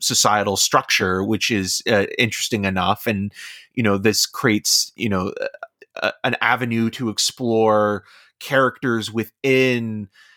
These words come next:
uh, that kind of frame. But, but the other thing that I find a little bit <laughs> strange with it, that, like, the logic of it all is that, you know, they ha-, they, when Lucas was creating this series and creating,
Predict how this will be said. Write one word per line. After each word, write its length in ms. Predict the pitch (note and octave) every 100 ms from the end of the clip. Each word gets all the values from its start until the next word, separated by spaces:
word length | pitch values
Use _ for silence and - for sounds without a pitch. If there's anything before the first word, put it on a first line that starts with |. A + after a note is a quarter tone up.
| _ _
uh, 380 | A2+ G#2 G2+ G2
that 320 | G#2 G#2 G2+
kind 160 | - A2+
of 80 | G2+
frame. 380 | - F#3+ F#3 B2
But, 240 | F3 E3+
but 160 | A3 G#3+
the 120 | G#3+
other 180 | C4+ D4+
thing 140 | C#4+
that 140 | A3+ F#3
I 80 |
find 280 | E3+ F3+ E3+
a 20 |
little 300 | D3+ D#3 D#3+
bit 180 | D3 C#3+
<laughs> 0 |
strange 800 | - - - - D#3 - D#3 C#3+
with 220 | C#3 C3+ -
it, 240 | C3+ C3
that, 200 | C3 B2
like, 180 | B2 A#2
the 80 | B2
logic 560 | A2+ G#2+ A#2+ B2 A#2+
of 140 | A#2 G2+
it 100 | G2
all 380 | F#2+ G2 G2 - - - -
is 380 | C#3+ C#3 B2+ -
that, 340 | - C3 B2+ - _ _
you 100 | D3
know, 300 | C3 B2 A#2 - _ _ _ _ - A2+ _
they 220 | C3 D3+ C#3
ha-, 160 | - -
they, 340 | D3+ E3+ E3 - _
when 320 | D#3+ E3+ E3
Lucas 380 | E3 G#3+ B3 -
was 140 | F#3+
creating 560 | - D3+ C3 B2+ A#2+ A2+
this 180 | A2+ -
series 480 | - F3 C3 G#2+ A#2
and 120 | A2
creating, 340 | - A2+ G#2+